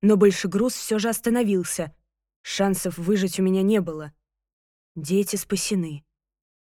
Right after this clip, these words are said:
Я об этом не жалела ни секунды. Только испытывала облегчение, что спасла малышей. Значит, сама судьба моя была в том, чтобы оказаться в этот день на том самом месте, чтобы принять такой выбор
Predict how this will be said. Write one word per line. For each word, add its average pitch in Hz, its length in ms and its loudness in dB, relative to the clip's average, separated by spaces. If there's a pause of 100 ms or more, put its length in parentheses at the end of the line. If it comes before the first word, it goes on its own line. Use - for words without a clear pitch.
(120)
Я 196 160 6
об 202 100 4
этом 202 200 4
не 208 100 6
жалела 202 320 4
ни 202 120 4
секунды. 175 560 -2 (540)
Только 202 260 4
испытывала 196 480 2
облегчение, 196 640 0
что 196 240 -4
спасла 190 380 -2
малышей. 190 580 0 (800)
Значит, 220 420 2
сама 220 280 2
судьба 202 360 0
моя 220 220 2
была 180 200 -2
в - 100 -12
том, 208 240 0
чтобы 175 400 -4 (200)
оказаться 190 560 0
в 180 80 0
этот 190 260 0
день 196 360 0
на 175 140 -2
том 190 240 0
самом 175 420 -2
месте, 196 480 0 (300)
чтобы 202 300 2
принять 202 400 2
такой 202 340 2
выбор 196 400 -2